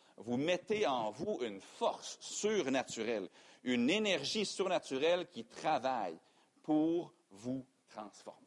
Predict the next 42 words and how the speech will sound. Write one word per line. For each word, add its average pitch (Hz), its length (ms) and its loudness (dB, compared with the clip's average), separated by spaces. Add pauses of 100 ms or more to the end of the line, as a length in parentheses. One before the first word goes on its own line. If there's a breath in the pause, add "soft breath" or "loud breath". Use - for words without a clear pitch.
(1040)
Chez 95 200 -12
nous, 123 140 -6
avec 87 200 -8
les 92 80 -12
garçons, - 340 -10
mais - 120 -12
surtout 101 220 -10
avec 95 180 -8
Daniel, 92 320 -6
Eden, 101 340 -8
Eden 101 240 -8
est 95 100 -12
encore 95 240 -10
un 87 60 -12
petit - 140 -20
peu 78 100 -14
jeune, 110 240 -8 (380 loud breath)
un 175 220 -2
élément 139 540 0 (760)
de 113 180 -4
notre 104 200 -2
discipline 131 640 -6
avec 98 240 -6
les 98 160 -8
enfants, 92 400 -8
c'est 143 260 -6
la 95 200 -4
mémorisation 113 800 -6
des 92 160 -8
Écritures. - 400 -16 (640 soft breath)
Parce - 120 -20
que, - 60 -20 (160)
non, 110 220 -8 (960)
je - 100 -20
ne 95 60 -12
lui 90 60 -10
dis 82 100 -16
pas, « 120 260 0
Hey, 127 100 0
t'as 104 100 -4
mal 113 180 2
agi, 117 320 -2